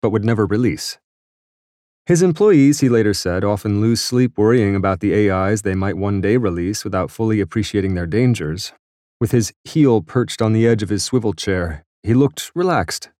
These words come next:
The powerful A I that his company had released in November twenty twenty-two had captured the world's imagination like nothing in tech's recent history. There was grousing in some quarters about the things Chat G P T could not yet do well,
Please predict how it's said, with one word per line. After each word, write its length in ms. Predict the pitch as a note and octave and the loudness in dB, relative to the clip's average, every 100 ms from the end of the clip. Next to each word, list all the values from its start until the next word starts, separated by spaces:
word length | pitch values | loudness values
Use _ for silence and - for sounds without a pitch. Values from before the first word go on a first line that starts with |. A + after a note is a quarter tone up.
| _ _ _ _ _ _ _ _ | _ _ _ _ _ _ _ _
The 60 | C3 | -2
powerful 440 | D3 E3 D3 D3+ | 2 2 2 2
A 160 | D3 C#3 | 2 2
I 180 | B2+ C3+ | 2 2
that 140 | C3 | 0
his 120 | A#2 | 0
company 360 | - A#2 A#2+ A2+ | 0 -2 0 0
had 140 | A2 | 0
released 380 | A2 A2+ A#2+ - | 0 0 0 -2
in 80 | G#2+ | -2
November 400 | G#2 A#2 A#2 G#2+ | 0 0 0 -2
twenty 360 | - A2+ G#2 | -2 -4 -4
twenty-two 760 | F#2 G#2+ F2+ D#2+ - F#3+ C3 D3+ | -6 -6 -6 -6 0 4 4 4
had 220 | C#3 B2+ | 0 -4
captured 480 | - A#2 - C3 G#2+ | -6 -6 -4 -4 -2
the 80 | G2+ | 0
world's 320 | A2+ A#2 G2+ | 2 0 0
imagination 760 | G2+ G2+ G2+ A#2 C#3 - A#2+ | -2 -4 -2 0 0 -2 -2
like 280 | A#2 G2 - | -2 -2 -4
nothing 420 | G2 A2 - G#2 | -4 -2 0 0
in 140 | G2+ G2+ | 0 -2
tech's 320 | A2 G2+ - | -4 -6 -4
recent 300 | A#2 G#2+ C2+ | -2 -2 -2
history. 440 | E3+ D#3 F#2+ D#2 D#2 - _ _ _ _ _ _ _ _ _ | -2 -2 -4 -4 -6 -12 _ _ _ _ _ _ _ _ _
There 160 | E3 F3 | 2 4
was 360 | E3 D3+ - | 4 2 -2
grousing 580 | C#3+ B2+ B2 B2 - D3+ | -2 0 2 2 0 0
in 140 | B2 | 0
some 200 | - B2 | 0 0
quarters 440 | G#2+ F2 E2 A2+ A2+ | 0 -2 -2 -4 -2
about 240 | F#2 F2+ | -4 -4
the 80 | F#2+ | -6
things 440 | - G#2+ G2 F2+ | -4 -2 -2 -4
Chat 380 | - G#2+ G2+ G#2+ | -6 -4 -4 -4
G 160 | G#2+ G#2 | -6 -6
P 220 | - G2+ | -4 -6
T 320 | - G#2+ G2+ | -4 -4 -4
could 200 | - F#2 | -4 -6
not 240 | F#2+ G#2 - | -2 -4 -4
yet 320 | A2 G#2+ - A2+ | -4 -4 -6 -6
do 200 | G#2+ F2 | -4 -2
well, 500 | C#3 C#3 G2+ F3 | 0 2 0 -2